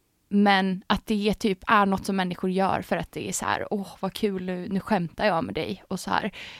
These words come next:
Ehm, men ja, vissa kanske tycker att det är roligt. Jag tycker att det är jätteobehagligt. Varför är det så att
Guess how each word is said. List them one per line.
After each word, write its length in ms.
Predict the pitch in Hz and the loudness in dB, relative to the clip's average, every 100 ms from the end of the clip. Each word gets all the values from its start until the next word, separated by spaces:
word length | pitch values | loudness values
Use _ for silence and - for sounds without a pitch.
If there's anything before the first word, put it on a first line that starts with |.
| - - | -20 -4
Ehm, 640 | - 196 180 175 170 170 - | 0 2 0 -2 -4 -6 -2
men 300 | 214 240 226 - | 4 4 4 4
ja, 260 | 277 233 - | 6 6 4
vissa 200 | - 233 | -4 -2
kanske 240 | 220 202 220 | -2 -2 0
tycker 240 | 220 190 | -2 -2
att 80 | 180 | -4
det 60 | 185 | -4
är 40 | |
roligt. 320 | 180 - - | -6 -8 -2
Jag 180 | 226 233 | 2 2
tycker 340 | - - 190 180 | 0 -4 -4 -4
att 120 | 175 | -6
det 80 | 202 | -6
är 60 | 175 | -4
jätteobehagligt. 1160 | 190 - - 180 175 175 180 185 226 - - - - - - _ _ | -6 -6 -8 -8 -6 -6 -6 -6 -8 -10 -18 -20 -20 -20 -20 _ _
Varför 500 | 220 226 311 320 - | -8 6 6 6 4
är 240 | - 220 196 | 4 4 4
det 120 | 196 | -2
så 320 | - - 85 | -6 -4 -2
att 640 | - 185 165 - - - | 2 0 0 -12 -6 -6